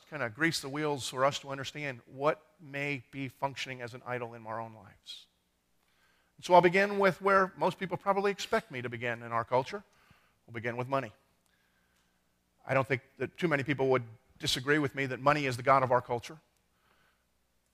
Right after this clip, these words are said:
Money is what influences, money is what powers, money is what motivates. And so in that sense, to whatever degree we buy into that the possession of money is therefore equal to,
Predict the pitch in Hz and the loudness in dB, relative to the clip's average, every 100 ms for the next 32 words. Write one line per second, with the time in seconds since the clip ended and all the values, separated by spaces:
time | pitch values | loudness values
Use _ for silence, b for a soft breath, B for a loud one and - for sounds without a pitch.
0 | _ _ - 139 131 143 151 135 139 139 | _ _ -20 -12 2 4 4 2 0 2
1 | 160 147 160 151 143 139 139 120 127 - | 0 2 0 0 0 0 0 -2 0 6
2 | 151 160 135 135 135 117 123 143 151 147 | 6 6 2 0 0 -2 -2 0 2 2
3 | 151 151 - - - - 139 135 147 139 | 0 -2 -6 -6 -8 -10 -10 -2 2 2
4 | 135 139 156 - 143 139 147 - 127 131 | 2 2 2 2 -2 -2 -4 -10 -2 2
5 | 143 135 131 143 143 135 127 127 131 151 | 2 0 -2 -2 0 -2 0 0 -4 -8
6 | 156 139 131 143 - 120 127 127 139 - | -6 -2 0 -2 -4 -14 -2 2 2 0
7 | 127 123 139 147 135 110 131 131 135 135 | -6 -2 -2 0 -6 0 2 2 0 -4
8 | 127 135 135 123 131 127 | -4 -6 -6 -6 -6 -6